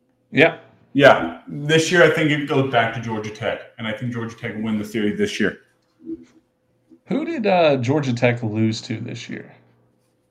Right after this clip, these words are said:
Speaker 1: Was it, um, I feel like it was an Ivy League school in the
Speaker 2: Cornell.
Speaker 1: midweek.
Speaker 2: They lost to Cornell.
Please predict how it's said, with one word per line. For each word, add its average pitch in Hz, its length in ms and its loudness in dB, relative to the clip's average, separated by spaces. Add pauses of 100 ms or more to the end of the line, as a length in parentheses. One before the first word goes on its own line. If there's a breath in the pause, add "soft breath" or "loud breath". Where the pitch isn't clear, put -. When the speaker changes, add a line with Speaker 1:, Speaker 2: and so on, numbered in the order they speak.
Speaker 1:
Was 135 160 2
it, 170 160 4
um, 135 600 8
I - 60 -8
feel 220 140 0
like 185 80 2
it 147 40 2
was 123 100 2
an 120 80 4
Ivy 127 340 2
League 110 200 -4
school 107 560 -8 (720)
in 156 120 4
the - 40 8
Speaker 2:
Cornell. 110 120 4
Speaker 1:
midweek. 117 360 0
Speaker 2:
They 127 120 4
lost 127 160 6
to - 60 -10
Cornell. 120 540 -2